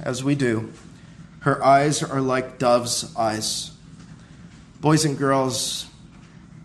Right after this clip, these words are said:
maybe you know this, but doves are birds. They're a rare bird in this way, that they mate for life.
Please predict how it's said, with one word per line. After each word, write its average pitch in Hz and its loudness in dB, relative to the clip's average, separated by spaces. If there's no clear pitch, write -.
maybe 131 2
you 113 0
know 117 0
this, 113 -2
but - -6
doves 156 2
are 135 -2
birds. 131 0
They're 127 -2
a 123 0
rare 143 2
bird 143 2
in 123 -6
this 123 -4
way, 127 -2
that 123 -6
they 127 -2
mate 135 -2
for 117 -6
life. 113 -2